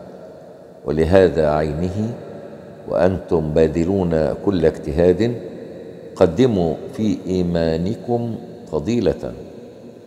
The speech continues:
وفي الفضيلة معرفة، وفي المعرفة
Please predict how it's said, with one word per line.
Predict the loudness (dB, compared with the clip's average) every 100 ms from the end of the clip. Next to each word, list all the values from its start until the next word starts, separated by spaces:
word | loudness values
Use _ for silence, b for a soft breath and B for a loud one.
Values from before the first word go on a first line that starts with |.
| -20 -20 -20 -20 -10
وفي | -4
الفضيلة | 0 2 4 4 6 4 2 -4 -4 -6 -12 -14 -6
معرفة، | 0 0 0 -4 -4 -8 -10 -16 -18 -18 -20 -20 -16 -12
وفي | -4 -2
المعرفة | 0 2 2 2 0 -2 -4 -6